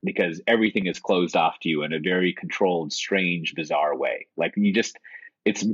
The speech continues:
impossible. It's not impossible, but it's very difficult to actually, like, walk around the Strip. Everything's, like, walled off and, and very strange. So it is, like, uh, it's,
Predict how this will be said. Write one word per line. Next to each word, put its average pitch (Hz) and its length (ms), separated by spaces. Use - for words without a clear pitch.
impossible. 123 680
It's 98 120
not 90 140
impossible, - 500
but 85 100
it's 95 100
very 131 240
difficult 113 440
to - 100
actually, 95 420
like, 80 320
walk 98 480
around 87 480
the 69 80
Strip. - 480
Everything's, 90 560
like, 76 220
walled 85 380
off 80 320
and, 67 340
and 71 240
very 80 200
strange. - 540
So 101 160
it 113 80
is, 131 220
like, 90 280
uh, 85 240
it's, - 180